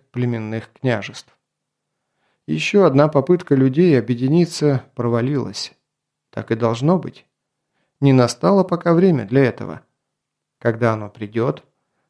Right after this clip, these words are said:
об этом может судить только он сам, Константин.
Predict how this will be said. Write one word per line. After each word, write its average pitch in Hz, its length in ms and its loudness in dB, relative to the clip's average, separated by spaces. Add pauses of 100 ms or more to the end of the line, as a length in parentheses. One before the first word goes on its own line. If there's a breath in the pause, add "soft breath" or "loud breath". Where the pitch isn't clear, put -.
об 113 180 -2
этом 170 240 2
может 185 320 2
судить 170 560 -2 (200)
только 170 560 -2
он 123 260 -2
сам, 107 440 -8 (380)
Константин. 131 800 -6